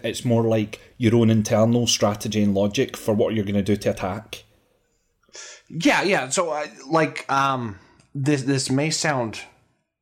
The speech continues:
Speaker 2: terrible, but if, if you've played these games, you know what I mean. It has about as much strategy as a Bayonetta or a Devil May Cry, where you have this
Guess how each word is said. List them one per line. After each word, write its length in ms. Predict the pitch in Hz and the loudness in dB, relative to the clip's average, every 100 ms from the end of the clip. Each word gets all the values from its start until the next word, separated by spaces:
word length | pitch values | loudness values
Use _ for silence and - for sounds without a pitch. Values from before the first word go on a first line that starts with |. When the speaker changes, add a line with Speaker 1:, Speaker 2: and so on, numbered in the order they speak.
| _ _ _ | _ _ _
Speaker 2:
terrible, 600 | - 170 151 104 104 104 - - - - | -2 0 0 0 -2 -4 -12 -20 -20 -2
but 400 | 120 110 - _ _ | 0 0 -6 _ _
if, 240 | 123 123 | -4 -2
if 160 | 127 120 | -4 -4
you've 160 | 117 - | -6 -4
played 240 | 135 131 | -2 -2
these 200 | 120 107 | -4 -6
games, 260 | - 107 107 | -4 -4 -2
you 80 | |
know 80 | 110 | -2
what 120 | 107 104 | -2 -2
I 80 | |
mean. 260 | 104 113 113 - - - | -2 -2 -4 -8 -20 -6
It 120 | 123 | -2
has 260 | 135 160 156 | 0 0 -2
about 360 | 135 139 185 | -2 -2 -2
as 120 | 185 165 | -2 0
much 240 | 151 151 | 0 0
strategy 760 | - 143 139 143 127 127 123 - | -4 -2 -2 -2 -2 -2 -4 -4
as 440 | 113 120 117 - - | -2 0 -2 -6 -4
a 340 | 123 110 104 | -4 -4 -6
Bayonetta 640 | - 123 120 117 113 104 - | -2 0 0 0 0 -2 -2
or 140 | 104 | -2
a 80 | 107 | -2
Devil 300 | 104 113 110 | 0 0 0
May 160 | 104 98 | -2 -2
Cry, 320 | - 117 95 | -2 -2 -2
where 140 | 95 | -4
you 80 | 104 | -6
have 140 | 113 104 | -6 -4
this 220 | 107 | -4